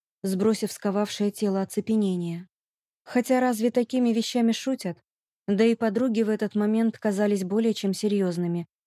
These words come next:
Не было ни привычных смешинок в глазах, ни скрытых в уголках губ улыбок.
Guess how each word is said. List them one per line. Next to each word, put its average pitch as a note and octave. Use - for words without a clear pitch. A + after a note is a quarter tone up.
Не G#3+
было G3+
ни G#3
привычных G#3
смешинок G#3
в F#3
глазах, G3
ни G#3
скрытых A#3
в G3
уголках G3+
губ G#3+
улыбок. F#3+